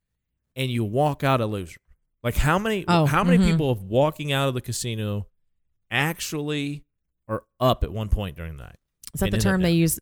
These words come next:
Speaker 2: left money on the table?
Speaker 1: No, well,
Speaker 2: No.
Speaker 1: no.
Speaker 2: <laughs>
Speaker 1: My, here, but here's the correlation here.
Speaker 2: Uh-huh.
Speaker 1: They're letting their emotions and the, uh, the energy and
Speaker 2: Mm-hmm.
Speaker 1: get a hold of them and say,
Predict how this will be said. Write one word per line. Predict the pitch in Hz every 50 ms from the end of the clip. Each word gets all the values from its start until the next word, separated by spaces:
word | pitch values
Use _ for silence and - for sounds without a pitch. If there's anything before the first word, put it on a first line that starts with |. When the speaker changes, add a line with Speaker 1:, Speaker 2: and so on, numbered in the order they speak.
| -
Speaker 2:
left | 160 160 160 - -
money | 165 156 156 156
on | 151 151
the | 147
table? | - 170 156 151 156 156 -
Speaker 1:
No, | - 160 147 - -
well, | - 135 135 127 135 135 139
Speaker 2:
No. | 202 160 147
Speaker 1:
no. | 311
Speaker 2:
<laughs> | - 123 120 - - - 269 -
Speaker 1:
My, | - -
here, | 202 143 165 185 180 - -
but | 139 147 -
here's | 143 175 175 151
the | 131 120
correlation | 113 - 151 147 135 131 139 139 131 - 101 85
here. | - - -
Speaker 2:
Uh-huh. | 165 165 160 160 185 - _ _ _ _ _ _ _ _ _ _ _ _ _ _ _ _ _ _ _ _ _ - 110 101 _ _ _ _ _ _
Speaker 1:
They're | 92 98 113 107 139 135 143 135 127
letting | 123 120 120 123 131 139 143 147 143 139
their | 117 127 113 110
emotions | 107 101 98 104 107 107 113 127 131 131 127 120 - - 98 82 80 76 76 73 - - - _ _ _ _ _ _ _
and | 110 110 110 107 107 95
the, | 107 104 104 98 98 95 92 90 - _ _ _ _ _ _ _ _ _ _
uh, | 90 92 87 85 82 78 69 69 62 55 - _
the | - 104 104 95 - _
energy | - 147 151 151 143 135 113 98 95 101 98 92 85
and | 80 98 -
Speaker 2:
Mm-hmm. | 151 143 156 151 147 151 160 - _ _ _ _ _ _ _ _ 107 104 - 113
Speaker 1:
get | 107 139 139
a | 127 113
hold | 92 101 131 147 156 135
of | 120 98
them | 95 113 110 107 104
and | 101 95
say, | - - 107 98 92